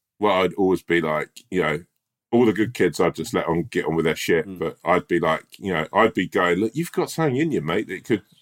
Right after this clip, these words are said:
Speaker 1: you could smash life." I think that would be, I'd probably care too much.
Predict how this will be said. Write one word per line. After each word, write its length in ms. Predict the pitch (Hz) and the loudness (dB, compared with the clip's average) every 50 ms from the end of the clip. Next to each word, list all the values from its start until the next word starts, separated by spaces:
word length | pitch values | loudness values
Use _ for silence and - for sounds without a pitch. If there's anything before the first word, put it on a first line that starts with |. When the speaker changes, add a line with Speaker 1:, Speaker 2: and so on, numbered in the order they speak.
| _ _ | _ _
Speaker 1:
you 140 | - 110 120 | -2 -2 0
could 140 | 120 - - | 0 -2 -4
smash 440 | - - - 131 151 139 - - - | -4 -4 -4 -4 -4 -4 -6 -6 -4
life." 400 | 98 78 71 65 - - - _ _ _ _ _ _ _ _ _ - - _ _ _ _ _ - | -2 -2 -2 -4 -6 -10 -20 _ _ _ _ _ _ _ _ _ -20 -20 _ _ _ _ _ -4
I 80 | - | -2
think 180 | 101 120 135 113 | 0 0 0 0
that 140 | 113 110 92 | 0 -2 -2
would 80 | 90 85 | -2 0
be, 140 | 110 107 104 | 0 2 4
I'd 220 | 101 117 123 123 | 4 2 2 2
probably 300 | - - 143 123 117 117 | 2 2 2 4 2 0
care 340 | 92 - - - 123 120 113 | 0 -2 0 2 2 4 2
too 200 | 110 - 117 117 | 2 2 0 2
much. 460 | 117 123 131 - - - - - - | 2 2 0 -2 -4 -10 -12 -14 -14